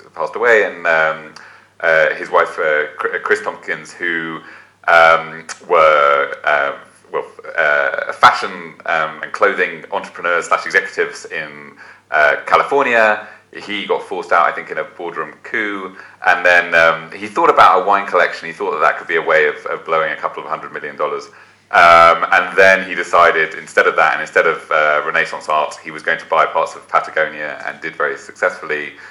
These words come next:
And despite a lot of resistance, and I, he was not interested in animals to start with, but, um,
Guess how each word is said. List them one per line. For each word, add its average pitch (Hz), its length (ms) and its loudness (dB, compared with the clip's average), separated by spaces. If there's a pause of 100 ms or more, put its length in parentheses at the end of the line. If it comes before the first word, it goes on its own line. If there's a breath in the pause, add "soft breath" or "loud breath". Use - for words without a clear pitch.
(340 loud breath)
And 80 480 4 (160)
despite 87 280 0
a 85 40 -2
lot 87 120 2
of 80 100 -6
resistance, - 800 -10
and 98 100 2
I, 113 160 4
he 127 80 -8
was 147 140 -6
not 147 140 0
interested 135 320 -6
in 95 80 -4
animals 87 300 -2
to - 60 -20
start 120 240 4
with, 76 180 -6
but, - 200 -6
um, 82 540 2